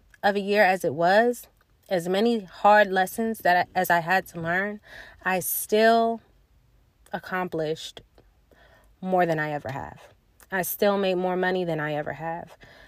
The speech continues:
I still did more than I ever thought I could do. So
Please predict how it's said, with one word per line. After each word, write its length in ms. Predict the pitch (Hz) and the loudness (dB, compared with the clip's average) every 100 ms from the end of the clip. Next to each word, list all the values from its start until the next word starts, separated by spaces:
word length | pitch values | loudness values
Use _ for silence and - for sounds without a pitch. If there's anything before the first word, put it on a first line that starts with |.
| _ | _
I 140 | 180 180 | -2 -2
still 640 | - - 208 202 196 185 175 _ _ _ _ 180 | -4 2 6 6 6 2 -4 _ _ _ _ -8
did 240 | 170 190 185 | 0 0 2
more 280 | 180 185 | 2 2
than 160 | 175 165 | 2 0
I 180 | 165 165 | 4 4
ever 180 | 165 165 | 2 0
thought 200 | 156 147 | 0 0
I 80 | |
could 200 | 135 139 | -2 -8
do. 160 | 127 123 - _ _ _ _ - | -12 -14 -18 _ _ _ _ -4
So 320 | - 147 | 2 2